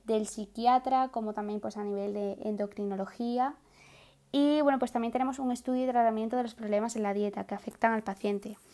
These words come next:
Los factores que influyen en los vómitos, es decir, pues no solo por el hecho de decir "me he pegado un atracón", sino también, pues, por la ansiedad del colegio, problemas con los padres, amigos, etcétera.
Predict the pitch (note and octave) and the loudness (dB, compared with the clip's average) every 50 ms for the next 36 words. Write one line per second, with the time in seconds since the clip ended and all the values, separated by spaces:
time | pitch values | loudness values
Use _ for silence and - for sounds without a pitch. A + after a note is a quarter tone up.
0 | - - - - - - A3+ A3 - A3 A3 A3 - A3+ G#3+ A3 G#3+ - A3 G#3+ | -20 -20 -20 -14 -4 -4 -2 0 0 -2 -2 0 0 -2 0 0 -2 -2 -4 -2
1 | G3+ - G#3 G#3 G3 G3+ G3+ F#3+ F#3+ G3 G3 - - C4+ C4+ C4 C4 - C4 C4 | -2 0 0 0 0 -2 -2 -2 -4 -4 -2 0 0 2 2 0 0 0 0 0
2 | C4 C4+ C4+ C4 - A3+ G3+ G#3+ - - G#3 G3 G3 - G3 - - - - - | 2 0 0 -2 -6 -8 -8 -8 -6 -4 -6 -6 -4 -8 -8 -8 -8 -8 -10 -10
3 | - _ - G#3 G3+ - - G#3 G#3 G3+ G3+ - G3+ G3+ F#3+ G3 - _ - - | -12 _ -8 -6 -6 -2 0 0 0 0 2 2 2 2 2 0 -6 _ -12 -12
4 | _ _ _ _ - A3+ G#3+ G#3 G3+ G#3 - G#3+ G#3 G3+ G3+ G3+ - G#3 G3+ - | _ _ _ _ -4 -2 -2 -2 -2 -2 -2 -2 -2 -2 -4 -4 -6 -6 -6 -6
5 | - - G#3+ G#3 G3 G3 G3+ G3+ G3+ G3 G3 G3 G3+ G3+ G3 G3+ G3 G3 G3 G3+ | -8 -6 -2 -2 -2 0 0 0 0 0 0 0 -2 -2 -2 -4 -2 0 0 0
6 | A#3+ C4+ B3+ - - A#3 G#3+ G3+ G3+ G#3+ G#3 G3+ G3 G3+ G3+ G#3 G#3 G#3 - - | 0 -2 -4 -4 -4 -4 -4 -4 -4 -4 -2 -2 -4 -2 -2 -2 -2 -2 -4 -6
7 | - G3+ G3 G#3 G3+ G3+ G3+ - G#3 G3+ G3 G3 G3 G3 G3 - G3+ G#3+ B3 C4+ | -6 -6 -4 -4 -6 -6 -6 -6 -4 -2 -2 -2 -2 -4 -4 -4 -2 0 0 0
8 | B3+ - - B3+ B3+ B3 B3 A#3+ - G#3+ G#3+ G3+ G3 G3 G3+ G3 - G3 G3+ G#3 | -2 -4 -4 -2 0 0 0 0 -2 -4 -4 -4 -4 -6 -8 -8 -10 -8 -8 -10
9 | F#3+ - - A3+ A#3+ A#3 A#3 A3+ A3 G#3 G3+ G3+ G3+ G3+ G3 - G3+ - A3 A3 | -8 -2 2 2 2 2 2 -2 -6 -8 -8 -6 -6 -8 -8 -10 -12 -12 -10 -8
10 | A3 C4 D4+ F4+ | -4 -4 -4 -4